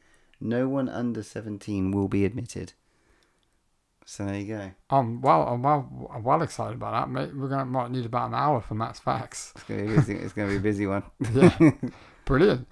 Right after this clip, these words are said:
Speaker 2: So.
Speaker 1: Um, on our next episode, uh, right, I guess we're gonna be doing, our main review will be, I think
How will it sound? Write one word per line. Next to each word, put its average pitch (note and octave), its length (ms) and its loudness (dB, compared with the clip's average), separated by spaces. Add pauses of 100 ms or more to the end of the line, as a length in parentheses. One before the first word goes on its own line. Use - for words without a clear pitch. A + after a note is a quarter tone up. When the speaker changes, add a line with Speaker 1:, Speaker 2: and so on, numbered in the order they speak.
(400)
Speaker 2:
So. D3+ 600 2 (2000)
Speaker 1:
Um, A#2+ 380 2
on A#2+ 140 -2
our A#2+ 100 2
next C3 260 -2
episode, A2+ 520 -2
uh, - 100 -6
right, G#2+ 440 0
I G#2+ 100 -6
guess G#2 220 -8
we're G#2+ 100 -4
gonna G2+ 160 -2
be G2+ 100 -4
doing, G2+ 400 -2
our G2 220 -2
main G#2+ 240 0
review G2+ 360 -4
will F#2+ 100 -4
be, G2 560 -4 (420)
I - 40 -10
think D3 200 -2